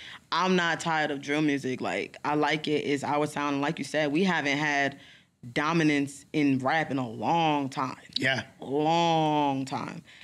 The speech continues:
Speaker 1: And, you know, people across the world is fucking with it. So it's just kinda like, "All right, cool. We gon-, we gonna rock out."
Speaker 2: So you're high-key fake jacking it, basically.
Speaker 1: I, I like it.
Speaker 2: That's
Speaker 1: I like
Speaker 2: right.
Speaker 1: it. Yeah.
Speaker 2: Um,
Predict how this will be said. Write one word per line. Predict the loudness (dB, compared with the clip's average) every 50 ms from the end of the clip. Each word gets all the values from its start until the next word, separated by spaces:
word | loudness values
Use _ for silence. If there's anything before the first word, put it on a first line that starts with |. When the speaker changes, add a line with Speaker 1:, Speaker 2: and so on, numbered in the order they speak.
| -20 _ _
Speaker 1:
And, | -2 0 0 2 2 2 2 2 0 0 -2 -2
you | -2 0
know, | 0 0 0
people | 0 0 -2
across | -2 -2 -2 -2
the | -2 -2
world | -2 0 0 2 2 2 2 2 0
is | -2 0
fucking | 0 -2 -2 -2 -2 -4
with | -4 -4
it. | -6 -6
So | -6 -4 -4 -4
it's | -4 -4
just | -8 -8 -6
kinda | -6 -4 -4 -4
like, | -2 -4 -4 -4
"All | -4 -4
right, | -4 -4 -4 -6 -6 -6
cool. | -4 -2 0 2 2 0 0
We | -2 -4
gon-, | -6 -8 -8 -10 _ _ _ _ -8
we | -4
gonna | -2 0 0 0
rock | -2 -2 -4 -4 -4 -4
out." | -2 -2 -2 -4 -6 -10 -16 -18 -8
Speaker 2:
So | -4 0
you're | 0 2 2
high-key | 2 2 0 2 2 2 2
fake | 2 0 -2 0
jacking | 0 0 0 0 0 -2 -6 -8
it, | -10 -12 -14 -12
basically. | -10 -8 -4 -2 0 0
Speaker 1:
I, | 0 2 0 2 2
I |
like | 2 2 2 0 0 0
it. | 0 0 0 -2 -4
Speaker 2:
That's | -6 -4 -2
Speaker 1:
I | 0
like | 0
Speaker 2:
right. | 0 0 0 -2 -2
Speaker 1:
it. | -4 -4 -4 -6 -8 -12 -14 -12 -8 -4
Yeah. | -2 0 2
Speaker 2:
Um, | 2 4 4 4 2 2 0